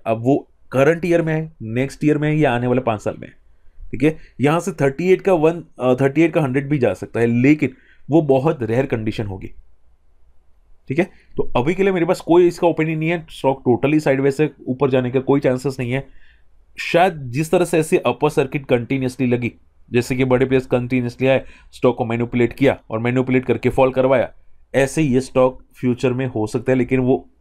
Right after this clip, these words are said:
करंट ईयर में maybe पॉसिबल नहीं है, आने वाले कुछ साल में हो सकता है, ठीक है। ये चीजें ध्यान में रखना, और ऐसे स्टॉक में नहीं जाना है जहां पे लोअर सर्किट, अपर सर्किट रोज लगती है, ठीक है। फिर सीजी पावर,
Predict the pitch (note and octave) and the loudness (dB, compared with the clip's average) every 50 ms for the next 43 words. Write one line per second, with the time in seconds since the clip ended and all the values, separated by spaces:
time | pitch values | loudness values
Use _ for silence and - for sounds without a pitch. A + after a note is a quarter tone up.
0 | _ _ _ - D3 D3+ E3 E3 D#3+ D#3 D3 C#3+ C#3+ C#3 C3+ B2+ B2 C3+ C3+ C3 | _ _ _ 0 0 0 0 0 -2 -2 -2 -2 -4 -4 -4 -4 -2 -2 0 0
1 | B2 A2 - C3+ B2+ B2+ A2+ G2+ A2+ C3 - - _ _ _ _ - - - A#2+ | -2 -2 -2 -4 -4 -4 -4 -4 -6 -8 -8 -10 _ _ _ _ -12 -6 -4 0
2 | B2 B2 A#2+ B2 B2+ C3 B2+ - A#2 G2+ F2+ G2 A2+ A2 G#2 - - - - _ | 0 2 0 0 0 -2 -4 -4 -4 -4 -4 -6 -8 -10 -10 -10 -12 -18 -20 _
3 | - _ _ _ - - - - - - - - - - - - - _ _ - | -20 _ _ _ -20 -20 -20 -20 -20 -20 -20 -20 -20 -20 -20 -20 -20 _ _ -6
4 | C#3+ C3+ D#3+ D#3+ D3 C#3 C3 C3+ B2+ B2 C3 A#2+ A#2 G#2+ G#2 G2+ F2+ - - - | -2 0 2 2 2 0 -2 -2 0 0 0 0 -2 -4 -4 -6 -10 -10 -10 -12
5 | - - _ - - - - - - - - B2+ C3+ C#3+ D3 C#3 F3 F3+ - F#3 | -18 -18 _ -20 -20 -20 -20 -20 -20 -8 -2 0 2 2 2 2 0 0 0 0
6 | E3 D#3+ E3+ E3+ C#3+ C3 D#3+ F3 E3 E3 D#3 D#3+ E3 E3 D3+ C#3 C3 C3+ C3 D#3 | 0 0 -2 -4 -4 -4 -4 0 0 0 0 0 -2 0 0 0 -2 -2 0 0
7 | D3+ D3 C3 C3 C3 C3+ C3 - C3+ B2+ C3+ C3+ C3 B2+ - B2+ - C#3 B2+ - | 0 2 4 4 4 4 2 0 -2 0 2 2 2 2 0 -2 0 -2 -4 -2
8 | C#3 C3+ B2+ B2 B2+ B2+ B2 A#2 A2 G#2 - - G2 - - - - _ - _ | -4 -2 0 2 2 2 2 2 -4 -6 -6 -8 -12 -12 -12 -12 -14 _ -20 _
9 | _ _ _ _ _ _ _ _ _ _ _ - - - - - A#2 B2+ E3 F3+ | _ _ _ _ _ _ _ _ _ _ _ -20 -20 -12 -6 -2 0 0 0 0
10 | - _ _ _ _ _ _ _ _ _ _ _ _ _ _ - - - - _ | -2 _ _ _ _ _ _ _ _ _ _ _ _ _ _ -20 -20 -20 -20 _
11 | _ _ - - - - - - - - - - - - - - - - - - | _ _ -20 -20 -20 -18 -18 -18 -18 -20 -20 -20 -20 -20 -20 -20 -18 -14 -14 -8
12 | - - C3+ C#3 D3+ D#3+ D#3 - C#3+ C3+ B2+ B2+ E3 F3+ - - B2 C3 D3 F3+ | -2 0 2 4 4 2 2 2 0 0 2 2 2 0 2 2 2 4 4 2
13 | - | 0